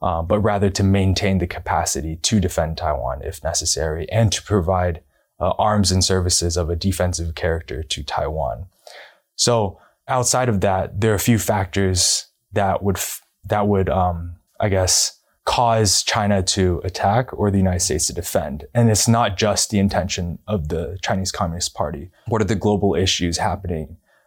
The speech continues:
Um, you know, what is the domestic situation within China? And I think these are the factors that go into it. So it's not as easy as saying, you know, twenty twenty-seven to twenty thirty-five, it's go time. You know, what's going on in the world and how's China's economy doing? What is the political structure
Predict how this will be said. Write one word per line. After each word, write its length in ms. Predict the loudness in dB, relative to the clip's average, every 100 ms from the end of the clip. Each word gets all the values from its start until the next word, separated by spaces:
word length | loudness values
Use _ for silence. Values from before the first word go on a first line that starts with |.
| -2
Um, 220 | 0 2
you 60 | 4
know, 80 | 4
what 160 | 4
is 120 | 2
the 100 | 2
domestic 640 | 0 2 2 2 0 -2 -4 -2
situation 720 | 0 2 2 2 0 -2 0
within 380 | -2 -2 -4 -6
China? 320 | -4 -6 -6 -8
And 100 | 0
I 60 | 2
think 260 | 4 2 4
these 260 | 4 6
are 120 | 4
the 80 | 2
factors 420 | 2 -2 0 0
that 180 | 0 0
go 200 | 0 -4
into 320 | -4 -4 -4
it. 120 | -4 -2
So 200 | 0 2
it's 180 | 2
not 220 | 2 2 2
as 200 | 0 0
easy 440 | 0 0 0 2
as 220 | 2 2
saying, 340 | 0 0 -2 -4 _ _ _ -2
you 80 | 0
know, 240 | 0 -6 _ _ -8 -2
twenty 240 | 2 2
twenty-seven 500 | 2 0 2 2 2
to 60 | 0
twenty 280 | 0 0
thirty-five, 720 | 0 0 0 0 -2 -2 -4 -12 _ _ -4
it's 180 | -2 0
go 220 | 0 0
time. 360 | -2 -4 -6 0
You 80 | 2
know, 80 |
what's 260 | 4 4 2
going 240 | 2 4
on 140 | 6 6
in 80 | 4
the 80 |
world 360 | 4 2 2 2
and 240 | 2 2 -2 _
how's 260 | 0 0 0
China's 320 | 0 0 0
economy 420 | 0 2 4 2
doing? 400 | 2 -6 -8 -2
What 140 | 2 2
is 80 |
the 100 | 2
political 380 | 0 2 2 2
structure 560 | 0 0 -2 -2 -4 -4